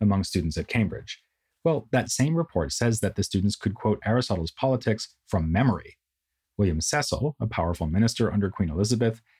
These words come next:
even asked the scholastic thinker John Case to write a commentary on the Politics, which he duly did. It was published in fifteen eighty-eight. Case used the opportunity to defend the permissibility of having female monarchs, which was, in every sense of the word, a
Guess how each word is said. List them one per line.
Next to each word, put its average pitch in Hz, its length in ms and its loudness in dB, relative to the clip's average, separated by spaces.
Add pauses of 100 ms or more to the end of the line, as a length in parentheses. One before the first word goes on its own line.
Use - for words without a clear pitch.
(140)
even 160 240 2
asked 98 260 -2
the 104 80 2
scholastic 90 560 -2
thinker 95 280 0
John 82 320 -2
Case 107 400 -2
to - 120 -4
write 90 140 0
a 98 40 -4
commentary 110 560 -2
on 78 80 -8
the 80 60 -8
Politics, 104 600 -2 (240)
which 131 160 0
he 101 180 2
duly 80 360 -4
did. 101 300 -2 (760)
It 120 60 0
was 107 120 2
published 135 360 0
in 101 200 2
fifteen 92 320 0
eighty-eight. 80 560 -2 (800)
Case 143 260 0
used 113 220 4
the 95 120 2
opportunity 117 600 2
to 113 240 2
defend 139 400 0
the 104 60 0
permissibility 101 720 0
of 95 60 -2
having 87 320 -2
female 82 400 -2
monarchs, - 580 0 (340)
which 202 160 0
was, 92 200 2
in 90 160 -2
every 117 240 2
sense 80 260 -4
of 80 100 -4
the 78 80 -6
word, 98 320 2
a 87 200 -4